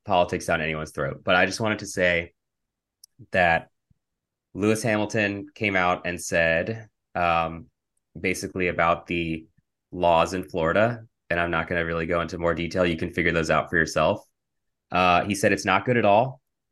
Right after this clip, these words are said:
I stand by those within the community here. I hope they continue to stand firm and push back. I'll have the rainbow on my helmet,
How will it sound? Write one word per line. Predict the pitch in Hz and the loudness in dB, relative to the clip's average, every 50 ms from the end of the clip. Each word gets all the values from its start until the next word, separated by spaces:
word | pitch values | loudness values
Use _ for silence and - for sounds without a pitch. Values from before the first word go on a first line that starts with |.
| _ _ _ | _ _ _
I | - 92 | -6 -6
stand | 92 - - 107 98 101 104 | -6 -4 -2 0 0 0 2
by | 98 101 98 | 2 2 2
those | 95 98 101 98 101 | 2 0 -2 -4 -6
within | 92 98 95 | -8 -8 -8
the | 92 90 | -8 -8
community | 98 92 92 92 98 98 101 98 | -4 -2 -2 0 0 0 0 0
here. | 104 110 107 107 | 2 4 4 4
I | 90 85 | 4 4
hope | 92 95 92 - | 2 0 -4 -6
they | 95 | -8
continue | 85 - 87 - 98 95 92 | -8 -8 -8 -8 -6 -6 -6
to | 92 87 | -6 -6
stand | - - 92 87 87 87 | -6 -6 -6 -6 -6 -6
firm | - 92 90 90 | -4 -4 -4 -4
and | 90 85 | -6 -8
push | - 92 87 - | -8 -10 -10 -6
back. | - 87 85 90 104 107 - - _ - | -2 0 0 0 0 -2 -6 -12 _ -4
I'll | 92 90 | -2 0
have | 92 98 92 90 | 0 0 -2 -2
the | 92 90 | -4 -4
rainbow | 85 85 85 87 85 90 | -4 -4 -4 -4 -2 -4
on | 85 82 | -2 -2
my | 85 82 | -2 -4
helmet, | 82 85 90 90 90 98 101 95 - | -4 -4 -4 -6 -4 -4 -6 -6 -6